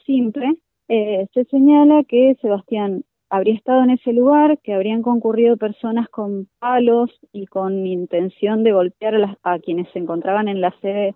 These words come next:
de este medio de comunicación, y que, eh, según surge de la historia clínica, del acta de defunción y demás constancias que hay en la, en el expediente boliviano,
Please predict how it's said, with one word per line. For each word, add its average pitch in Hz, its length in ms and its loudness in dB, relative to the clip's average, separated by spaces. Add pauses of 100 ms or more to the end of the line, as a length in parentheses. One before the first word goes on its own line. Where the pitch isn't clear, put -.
(360)
de 196 140 -4
este 196 180 -8
medio 196 240 -2
de 190 80 0
comunicación, 226 840 0 (400)
y 311 420 4
que, 277 420 4
eh, 190 680 4 (300)
según 220 300 0
surge 294 340 2
de 190 160 2
la 165 60 -2
historia 220 480 0
clínica, 247 640 2
del 180 160 0
acta 196 240 -4
de 220 120 0
defunción 214 840 -2 (340)
y 208 140 0
demás 202 320 0
constancias 247 680 0
que 202 140 0
hay 240 320 2
en 196 160 -4
la, 170 400 -2 (240)
en 190 160 -6
el 185 80 -2
expediente 220 600 -2
boliviano, 269 680 4